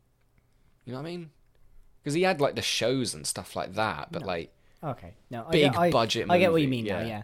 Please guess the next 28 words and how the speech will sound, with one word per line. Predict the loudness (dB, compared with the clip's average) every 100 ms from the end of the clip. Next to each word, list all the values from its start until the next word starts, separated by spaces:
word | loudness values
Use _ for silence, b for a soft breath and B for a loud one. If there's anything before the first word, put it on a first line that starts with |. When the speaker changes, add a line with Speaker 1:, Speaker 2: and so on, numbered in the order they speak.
| -6
Speaker 1:
I | -2
guess. | 0 0 0
Speaker 2:
I | 0 0 B B B -4 2
Speaker 1:
Like, | 8
there | 8
might | 10 8
be, |
like, | 4 4
an | 8
old | 8 8 6
movie | 2 4 4
that | 2
I | 2 0
have | 0
no | 0 2 2 2
idea | 2 2 2 0
about | -2 -2
that | -4 -4
I, | -4 -4 -4
I've | -6 -8 -10
Speaker 2:
I'm | -12
Speaker 1:
completely | 4 4 4
Speaker 2:
pretty |
sure | -6 -4
there's | -4 -6
Speaker 1:
forgotten. | -10 -12 -14
Speaker 2:
not, | -14
no. | -14